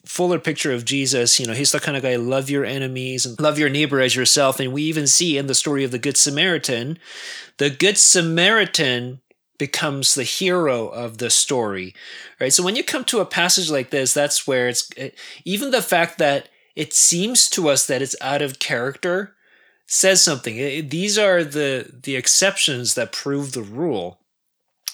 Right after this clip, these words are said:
And in fact, as I was reading different passages here,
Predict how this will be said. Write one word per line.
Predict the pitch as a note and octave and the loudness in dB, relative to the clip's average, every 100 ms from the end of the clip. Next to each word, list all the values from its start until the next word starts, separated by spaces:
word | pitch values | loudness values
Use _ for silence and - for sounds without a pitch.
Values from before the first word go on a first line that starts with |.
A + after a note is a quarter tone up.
| - | -4
And | E3 D#3 | 0 0
in | C3+ | -2
fact, | - F3 D#3+ C3+ - - - - | 0 4 4 2 -6 -12 -20 -8
as | C#3+ C#3 C3+ | -2 0 2
I | D3+ | 2
was | D#3 B2+ | 2 -2
reading | B2+ C#3+ F#3 D3 A#2+ A#2 A#2+ | -2 -4 -2 -2 -4 -8 -4
different | D#3 - B2+ A2+ | -4 -2 -6 -6
passages | - C#3+ D3 D3 A#2+ A2+ | -6 0 0 0 -2 0
here, | - A2+ G#2+ | 0 -2 -4